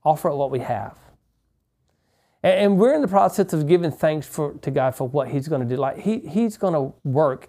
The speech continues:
in an incredible way. And, and here's what I love, we can understand about this, is that God's actually gonna do something greater than we ever could have imagined. Because when God does miracles, when God works, guess what?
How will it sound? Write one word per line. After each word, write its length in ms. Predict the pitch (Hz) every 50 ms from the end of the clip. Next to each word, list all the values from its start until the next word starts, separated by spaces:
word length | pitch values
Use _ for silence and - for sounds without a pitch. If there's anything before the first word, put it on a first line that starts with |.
| -
in 80 | - 139
an 100 | 131 135
incredible 460 | 131 - - - 147 139 127 131 135
way. 320 | 131 135 127 120 113 110 - - - - - - _ -
And, 160 | - 156 - -
and 140 | 165 165 170
here's 340 | 156 151 220 240 226 - -
what 120 | 190 180
I 20 |
love, 500 | 175 170 160 135 110 101 104 113 - - - - _ _ _ _ _ _ _ -
we 160 | 151 147 143
can 140 | 143 143 143
understand 560 | 135 131 127 - - 139 135 127 123 123 - -
about 360 | - - 135 123 123 117 - 147
this, 160 | 135 127 127
is 220 | 139 151 135 -
that 300 | - 151 131 - - _ _ _ _ _ _ _ _ _ -
God's 260 | 151 165 180 180 180
actually 260 | 165 160 151 - 160
gonna 120 | 147 135
do 80 | 135 135
something 400 | - - 127 127 123 120 127 123 156 180
greater 320 | 139 139 135 143 147 143 139
than 180 | 131 131 120
we 180 | 123 139 139 131 -
ever 220 | 135 135 131 131
could 160 | 123 - 131
have 80 | 117 110
imagined. 540 | 117 120 117 117 113 113 110 110 113 - - _ _ _ _ _ _ _ _ _ _ _ _ _ _ -
Because 260 | 165 151 180 170 151
when 120 | 175 165 147
God 280 | 165 156 196 233 240
does 340 | - 208 190 170 139 - -
miracles, 1040 | 151 123 123 135 147 165 170 160 - - 185 - 170 165 - - - - - - _ _ -
when 140 | 147 151 151
God 260 | 165 165 175 185 175
works, 540 | 147 131 127 143 151 165 170 - - - 170
guess 260 | 160 156 147 - -
what? 300 | 139 127 120 110 -